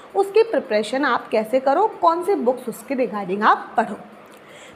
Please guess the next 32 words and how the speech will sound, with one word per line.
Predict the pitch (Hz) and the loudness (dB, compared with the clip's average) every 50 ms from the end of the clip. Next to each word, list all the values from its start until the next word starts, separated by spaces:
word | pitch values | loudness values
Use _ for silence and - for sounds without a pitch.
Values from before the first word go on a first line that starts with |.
| - - | -4 0
पेपर | 349 349 359 349 359 427 427 403 | 2 2 2 4 4 2 4 4
जो | 453 466 | 2 0
फर्स्ट | 440 - - 359 403 381 - - | 0 2 4 4 4 4 2 2
होता | 392 349 349 359 339 | 2 2 2 2 2
है | 330 330 359 403 | 2 4 4 2
वो | 392 359 381 403 | 2 4 4 4
आपके | 392 339 277 - - - - 320 359 403 | 6 6 4 2 2 -2 -2 -2 -2 -2
उसके | - 294 277 - - 349 | -2 -4 -8 -6 -4 -4
अंदर | 339 285 269 294 359 | -2 0 0 0 0
डेट्स, | 330 294 262 302 311 320 - - - - | 0 0 2 2 2 2 0 -4 -6 0
अ, | - 247 240 233 233 233 226 - - - | 2 2 2 2 0 -2 -6 -8 -6 -2
हंड्रेड | 294 311 320 294 381 392 392 | 2 2 2 4 2 2 2
क्वेश्चंस | 311 262 247 - - 285 285 294 285 | 2 0 0 0 -2 -2 -2 2 2
आते | 254 214 214 - 269 | 2 2 2 0 -2
हैं | 285 320 415 480 - - - - - - - | 0 0 0 -2 -4 -10 -18 -20 -12 -4 0
और | 349 349 320 | 0 0 0
हंड्रेड | - 285 277 294 285 277 381 403 392 | 0 -2 0 0 2 2 2 2 2
क्वेश्चन | - 311 269 269 - 294 302 339 381 - - - - - - | 2 0 0 0 2 2 2 2 0 -2 -8 -16 -14 -6 0
टोटल | 320 339 349 339 415 392 370 | 2 2 2 4 4 6 6
आपके | 294 226 214 - - 269 302 370 - - - - - - - - | 6 4 2 2 2 2 2 2 0 -4 -12 -18 -20 -18 -12 -4
जो | 226 220 302 330 | 2 4 6 6
है | 320 294 269 320 359 349 - - 247 | 6 6 6 4 4 2 -4 -6 0
वो | 240 302 311 311 370 370 - - - - - | 4 6 6 6 6 4 0 -6 -16 -16 -6
हर | - 277 339 392 | 0 2 2 4
एक | 392 392 392 | 2 2 2
क्वेश्चन | - 247 262 254 - 339 320 277 | 2 2 2 2 0 0 0 0
दो | 233 294 349 | 0 2 2
नंबर | 370 370 339 294 269 294 302 | 2 2 2 2 2 2 2
का | 302 311 | 4 2
होता | 294 262 247 226 226 233 247 | 2 4 2 2 2 2 2
है, | 254 262 285 359 392 - - - | 2 4 2 0 0 -2 -2 2
तो | 302 311 381 427 415 | 4 4 4 2 0